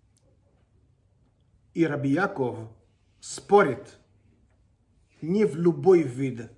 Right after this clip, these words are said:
заповедей, если есть вознаграждение или нет вознаграждения. Мудрецов соглашаются, что на заповеди, которые это между человеком и Богом, вознаграждения в этом мире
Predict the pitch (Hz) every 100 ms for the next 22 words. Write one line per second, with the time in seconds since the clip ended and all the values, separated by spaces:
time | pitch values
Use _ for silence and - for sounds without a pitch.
0 | _ - 127 156 135 120 113 110 113 127
1 | 135 127 131 160 160 151 135 143 135 131
2 | 135 135 135 143 135 135 127 123 117 110
3 | 110 - - - _ _ - - - -
4 | - 156 151 165 - 220 - 170 147 135
5 | 165 175 175 - 170 - - - - _
6 | _ _ - - - 185 175 147 240 262
7 | 262 175 147 127 107 - - 135 - 208
8 | 208 202 185 175 196 202 165 180 - 160
9 | 143 190 - - 160 135 165 185 208 131
10 | 139 - _ _ _ _ _ _ 131 175
11 | 165 160 165 147 151 156 139 131 202 208
12 | 139 120 120 - 214 226 247 170 165 180